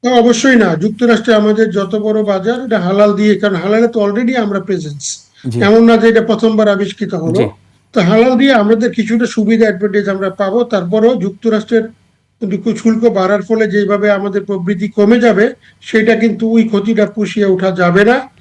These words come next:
Speaker 2: হুম।
Speaker 1: আমাদেরকে অবশ্যই, অবশ্যই যুক্তরাষ্ট্রের সাথে একটা উইন উইন সিচুয়েশনে, নেগোসিয়েশনে যেতে হবে
Speaker 2: হুম।
Speaker 1: এবং আমাদেরকে ওখানে টিকে থাকার জন্য I am sure যুক্তরাষ্ট্র আমাদেরকে সহযোগিতা করবে এবং আমাদের ডিপ্লোম্যাটিক,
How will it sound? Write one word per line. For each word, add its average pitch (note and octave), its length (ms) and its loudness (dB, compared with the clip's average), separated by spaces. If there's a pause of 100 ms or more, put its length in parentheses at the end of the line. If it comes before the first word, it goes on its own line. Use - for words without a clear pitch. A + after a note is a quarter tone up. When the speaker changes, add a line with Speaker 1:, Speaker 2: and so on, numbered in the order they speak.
(140)
Speaker 2:
হুম। D3 120 0
Speaker 1:
আমাদেরকে G#3 440 0
অবশ্যই, A3 580 -2
অবশ্যই G#3+ 540 -2
যুক্তরাষ্ট্রের F#3+ 600 -6
সাথে G3+ 220 -2
একটা F#3+ 400 -2 (360)
উইন A#3+ 340 4
উইন A3 140 2
সিচুয়েশনে, G#3+ 580 -2
নেগোসিয়েশনে G3+ 720 -2
যেতে F3 280 -2
হবে A3 300 0
Speaker 2:
হুম। C#3 380 -4
Speaker 1:
এবং G#3 220 2
আমাদেরকে G#3 440 -2
ওখানে G#3 560 -2 (340)
টিকে A3 200 -2
থাকার G#3+ 380 -4
জন্য G#3+ 280 0
I G#3 200 -2
am G3 60 -6
sure A3 340 -4
যুক্তরাষ্ট্র G3+ 760 -2 (360)
আমাদেরকে G3 460 2
সহযোগিতা G3 540 0
করবে A3 280 -2
এবং G#3+ 160 -2
আমাদের F#3+ 320 -4
ডিপ্লোম্যাটিক, F#3+ 680 -4